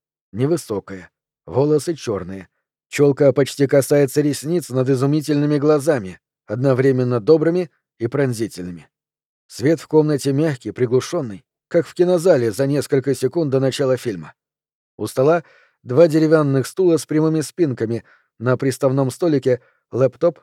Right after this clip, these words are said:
кувшин с водой, два стакана, стальной графин и дымящаяся чашка, наполняющая комнату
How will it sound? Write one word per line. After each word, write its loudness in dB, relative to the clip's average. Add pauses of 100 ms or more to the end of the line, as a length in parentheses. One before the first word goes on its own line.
кувшин -2
с -8
водой, 0
два 0
стакана, -4 (220)
стальной 2
графин 0
и 0
дымящаяся -4
чашка, -4 (260)
наполняющая 0
комнату -4